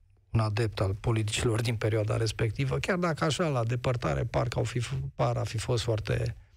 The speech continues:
inspirate. N-au fost. Dovadă că în anii următori România a intrat într-o prăpastie economică în care a durat ani de zile să iasă. Nici acum n-am ieșit complet de atunci. Iar, uh, uh,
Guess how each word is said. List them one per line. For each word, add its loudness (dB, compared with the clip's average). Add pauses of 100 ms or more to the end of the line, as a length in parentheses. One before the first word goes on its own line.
(280)
inspirate. 2
N-au 2
fost. -2 (320)
Dovadă 2
că 0 (260)
în 2
anii 2
următori 2
România 2
a 2
intrat 0
într-o 0 (600)
prăpastie 0
economică 0 (180)
în 2
care 0
a 2
durat 0
ani 2
de 0
zile 0
să -2
iasă. -2 (100)
Nici 0
acum 0
n-am 0
ieșit -2
complet 0
de 2
atunci. -2 (840)
Iar, 0
uh, 0 (800)
uh, 2